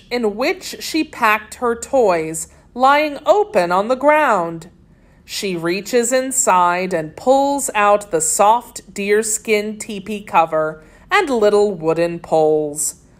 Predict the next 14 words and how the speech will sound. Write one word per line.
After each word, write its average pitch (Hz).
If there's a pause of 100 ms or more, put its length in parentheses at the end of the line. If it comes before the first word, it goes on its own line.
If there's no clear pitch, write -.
(140)
Winona's 180
little 196
fur 214
blanket 202
is 202
there 220
too, 220 (460)
but 277
Winona 302
is 247
not 339
inside 175
the 170
blanket. 165